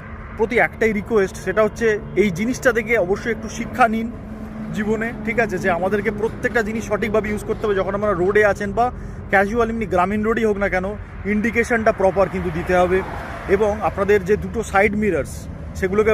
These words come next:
বার এন্ড মিরারে পরিণত করছেন, সেগুলো কিন্তু পরবর্তীকালে আর সেরমভাবে কাজে লাগছে না। প্রত্যেকটা সাইড মিরার্স যেগুলো আছে, সেগুলো কাজে লাগানোর চেষ্টা করুন। কোথায়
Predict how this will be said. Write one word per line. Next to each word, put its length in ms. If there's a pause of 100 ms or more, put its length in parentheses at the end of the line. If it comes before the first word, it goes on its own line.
(140)
বার 200
এন্ড 200
মিরারে 320
পরিণত 280 (100)
করছেন, 300
সেগুলো 320
কিন্তু 220
পরবর্তীকালে 500
আর 100
সেরমভাবে 440
কাজে 220
লাগছে 260
না। 60 (520)
প্রত্যেকটা 360 (100)
সাইড 280
মিরার্স 300
যেগুলো 240
আছে, 220
সেগুলো 280
কাজে 180
লাগানোর 360
চেষ্টা 260
করুন। 200 (500)
কোথায় 260